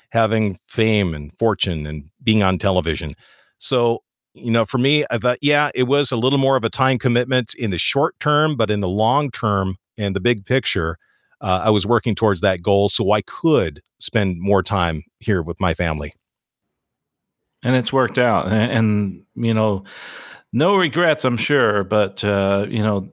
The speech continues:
Speaker 2: could we have taken a different path? Sure, we all have. Uh, but what we do is we look back and we learn, and we, we take those experiences. Moving forward, we apply those. And,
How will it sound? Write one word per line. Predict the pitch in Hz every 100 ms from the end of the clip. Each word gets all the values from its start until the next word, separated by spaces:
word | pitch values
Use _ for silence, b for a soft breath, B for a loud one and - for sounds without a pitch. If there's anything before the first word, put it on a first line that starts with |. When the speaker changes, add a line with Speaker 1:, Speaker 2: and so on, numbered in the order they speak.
| _
Speaker 2:
could | - 147
we | 165
have | 156
taken | 160 156 135
a | 113
different | 143 147 123
path? | 139 156 135
Sure, | - 180 196
we | 107 113
all | 120 160 180
have. | 120 90 - - -
Uh, | 101 95
but | 98 113 120
what | 151
we | 185
do | 175 208
is | 175
we | 160
look | 170 175
back | 160 151
and | 135
we | 123
learn, | 123 147 131
and | 101 98
we, | 104 104 -
we | 113 110 95 -
take | - 196 208
those | 131 110 98
experiences. | 98 - 101 98 98 104 95 - B B B
Moving | 127 143 123 117
forward, | - 190 175 104 104 113 -
we | 117 120 67
apply | - - 175 208 196
those. | 92 85 117 - B B B _
And, | 123 135 131 127